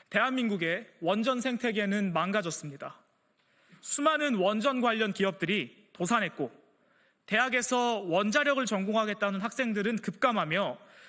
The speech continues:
대한민국의 든든한 비교 우위였던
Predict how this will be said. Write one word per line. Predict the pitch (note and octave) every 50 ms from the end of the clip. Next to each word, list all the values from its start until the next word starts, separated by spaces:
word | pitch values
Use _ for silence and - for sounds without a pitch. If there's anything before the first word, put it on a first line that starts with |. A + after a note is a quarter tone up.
| - _
대한민국의 | - - G#3+ A#3+ C#4+ C#4+ D4 C#4+ C4 A3 G3+ F#3+ G#3 F3 C3 - - - _ _ _ _ _
든든한 | - - A3+ A#3 A3+ C4 C4+ B3+ C4 C4 B3+ B3 A3 -
비교 | - G#3+ G#3 G3 G3 G3 A#3
우위였던 | A#3+ G#3+ G3 G3 G3+ G3 F3+ E3+ - - D#3+ D3+ F3+ -